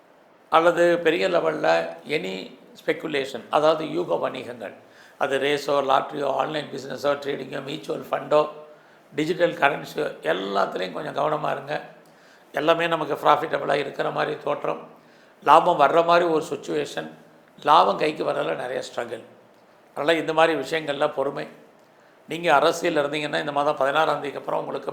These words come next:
பாப்புலாரிட்டி, பப்ளிசிட்டி இருக்கு. சமூகத்துல உங்களுக்கான மதிப்பு, மரியாதை கூடும். பதினாறாம் தேதிக்கு அப்புறம் யாரெல்லாம் ஸ்போர்ட்ஸ்ல இருக்கீங்களோ கொஞ்சம் கான்சென்ட்ரேட் பண்ணுங்க. So இந்த மாதம் முழுவதுமே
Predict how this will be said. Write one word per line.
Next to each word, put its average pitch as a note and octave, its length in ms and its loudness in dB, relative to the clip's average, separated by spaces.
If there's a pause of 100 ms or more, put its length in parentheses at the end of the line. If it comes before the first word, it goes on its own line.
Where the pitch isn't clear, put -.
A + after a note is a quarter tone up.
பாப்புலாரிட்டி, D3+ 560 0
பப்ளிசிட்டி D3 500 -8
இருக்கு. C#3 220 -6 (640)
சமூகத்துல E3+ 640 2
உங்களுக்கான D3+ 460 -2
மதிப்பு, D#3 320 -8 (100)
மரியாதை C#3 460 -4
கூடும். C#3 240 -12 (640)
பதினாறாம் F3+ 500 6
தேதிக்கு D3+ 280 -2
அப்புறம் E3+ 240 -2
யாரெல்லாம் D#3 460 0
ஸ்போர்ட்ஸ்ல D#3 500 0
இருக்கீங்களோ C#3+ 460 -2 (800)
கொஞ்சம் F#3+ 360 0 (320)
கான்சென்ட்ரேட் C#3+ 600 -4
பண்ணுங்க. D3+ 300 -8 (920)
So E3 60 2 (160)
இந்த F#3 160 0 (360)
மாதம் D3+ 300 4
முழுவதுமே D3+ 460 0